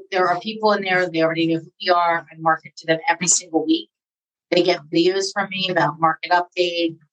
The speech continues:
what's going on in, in investing, um, and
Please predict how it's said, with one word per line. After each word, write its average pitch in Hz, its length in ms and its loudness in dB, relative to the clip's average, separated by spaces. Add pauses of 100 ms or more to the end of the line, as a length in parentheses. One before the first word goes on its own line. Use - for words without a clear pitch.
(240)
what's 185 300 0
going 170 260 0
on 170 180 2
in, 165 280 0
in 180 160 0
investing, 170 840 -2 (100)
um, 143 600 -2 (100)
and 165 180 2